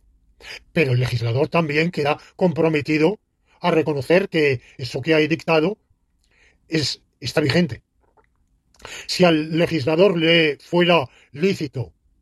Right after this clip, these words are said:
edictar hoy A y tras ciertas dudas pasado mañana decir, "No, donde, donde he dicho A quería decir A prima.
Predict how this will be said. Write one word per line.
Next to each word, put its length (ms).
edictar 480
hoy 300
A 260
y 280
tras 300
ciertas 380
dudas 460
pasado 340
mañana 400
decir, 320
"No, 180
donde, 680
donde 300
he 40
dicho 340
A 120
quería 260
decir 440
A 180
prima. 380